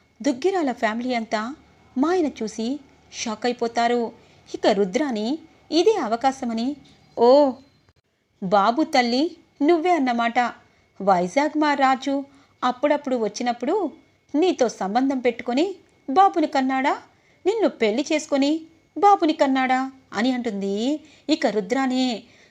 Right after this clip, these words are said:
రుద్రాని చెంప పగలగొడుతుంది అపర్ణాదేవి.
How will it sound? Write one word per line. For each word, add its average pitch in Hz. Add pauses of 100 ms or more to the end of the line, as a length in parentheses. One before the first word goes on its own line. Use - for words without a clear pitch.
రుద్రాని 370 (180)
చెంప 240
పగలగొడుతుంది 240 (300)
అపర్ణాదేవి. 247